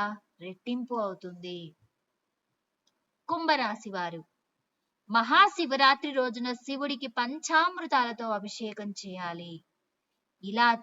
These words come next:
చేయడం వల్ల జీవితంలో మీకు డబ్బు సమస్యలు రాకుండా సంతోషంగా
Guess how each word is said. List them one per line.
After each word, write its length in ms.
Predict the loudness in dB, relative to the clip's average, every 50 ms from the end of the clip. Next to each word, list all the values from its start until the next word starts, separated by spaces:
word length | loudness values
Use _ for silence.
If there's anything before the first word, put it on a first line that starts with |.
| -4
చేయడం 420 | -4 -2 0 0 2 2 2 2 2 0 0
వల్ల 180 | 0 0 0 -2 -4 -4 -8 -10
జీవితంలో 720 | -8 -6 -6 -4 -4 -6 -2 -2 -2 -2 -2 -2 -4 -4 -4 -2 -2
మీకు 200 | -4 -4 -6 -10 -16 -12 _ -4
డబ్బు 300 | -4 -4 -4 -4 -4 -4 -4 -2 -2
సమస్యలు 600 | -4 -2 -2 -2 -4 -6 -8 -4 -4 -2 -2 -2 -2 0 0
రాకుండా 540 | 0 0 0 -4 -10 -10 -4 -2 0 2 2 0 0 -4 _ _ _ _ _ _ _ _ _ _ _ _ _ _ _
సంతోషంగా 1000 | -12 -6 -4 -2 -2 -2 -4 -6 0 2 4 4 4 2 0 -2 -2 2 4 4